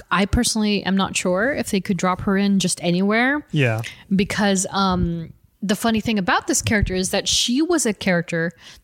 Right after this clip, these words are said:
Speaker 1: that originally came from Image Comics.
Speaker 2: Mm.
Speaker 1: And do you know Spawn?
Speaker 2: Yeah.
Speaker 1: She's from the Spawn world.
Speaker 2: Oh, shoot.
Speaker 1: Yeah. And so she was created by comic book legends and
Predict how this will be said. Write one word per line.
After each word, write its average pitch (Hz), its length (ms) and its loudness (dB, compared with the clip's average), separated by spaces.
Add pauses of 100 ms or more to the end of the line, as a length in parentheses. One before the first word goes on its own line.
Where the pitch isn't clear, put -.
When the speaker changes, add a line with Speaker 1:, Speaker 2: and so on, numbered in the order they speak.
Speaker 1:
that 190 160 2
originally 247 640 2
came 185 300 0
from 156 320 -6 (100)
Image 311 440 0
Comics. - 720 -6
Speaker 2:
Mm. 127 580 0
Speaker 1:
And 180 260 4
do 175 80 2
you 180 100 2
know 175 140 0
Spawn? 185 520 0 (840)
Speaker 2:
Yeah. 143 380 0 (220)
Speaker 1:
She's - 260 0
from 196 180 0
the 165 80 0
Spawn 247 420 0
world. - 440 -6
Speaker 2:
Oh, 185 220 2
shoot. 185 500 -2
Speaker 1:
Yeah. 214 360 2
And 208 180 2
so 214 440 2
she - 260 0
was 311 220 2
created 202 480 0
by 180 100 0
comic 196 340 -2
book 185 200 -4
legends 180 720 0
and 165 180 2